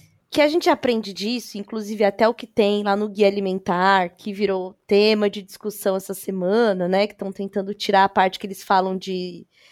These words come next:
é, ultraprocessados,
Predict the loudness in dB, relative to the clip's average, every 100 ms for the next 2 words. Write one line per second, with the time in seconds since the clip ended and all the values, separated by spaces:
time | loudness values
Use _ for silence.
0 | _ _ 2 4 4 2 -2 -2 0 0
1 | 0 -4 -4 -2 0 2 4 4 0 -4
2 | -10